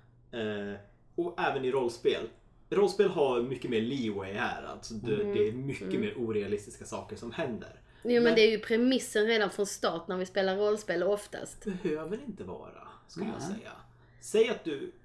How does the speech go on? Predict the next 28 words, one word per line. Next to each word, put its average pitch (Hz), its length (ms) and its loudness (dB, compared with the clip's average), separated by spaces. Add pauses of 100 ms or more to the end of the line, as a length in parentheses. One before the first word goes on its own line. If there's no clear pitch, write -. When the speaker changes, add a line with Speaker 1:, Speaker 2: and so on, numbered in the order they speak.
(100)
Speaker 1:
Säg 202 240 0
att 196 100 -4
du 180 80 -2
bara 127 320 -2
börjar 120 220 -2
påpeka 123 880 -8 (140)
tyngden 101 800 -4 (140)
i 95 320 -14 (300)
svärdet. - 760 -12 (220)
Speaker 2:
Mm. 208 240 -10
Speaker 1:
Hur 113 60 -8
svärdet 131 360 -6
börjar 104 140 -6
bli 101 100 -10
tungt. - 640 -10 (220)
Eller 113 160 -8
hur 123 100 -10
tung 113 340 -4
en 98 100 -8
pistol 113 640 -4
faktiskt - 600 -12
är. - 380 -12 (500)
Vi 123 100 -6
vet 147 340 -6
inte 92 140 -10
det. 92 60 -10
Vi, 110 140 -6
vi, 127 240 -10